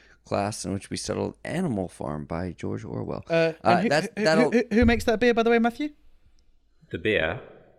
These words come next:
Speaker 3: us,
Speaker 2: Yeah.
Speaker 3: the workers, we make it.
Speaker 2: Okay. Good. So you are,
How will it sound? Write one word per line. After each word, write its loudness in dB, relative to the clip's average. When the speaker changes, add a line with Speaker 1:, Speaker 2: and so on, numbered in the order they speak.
Speaker 3:
us, -2
Speaker 2:
Yeah. 0
Speaker 3:
the -2
workers, -2
we -4
make -4
it. -12
Speaker 2:
Okay. -8
Good. -10
So -6
you -4
are, -2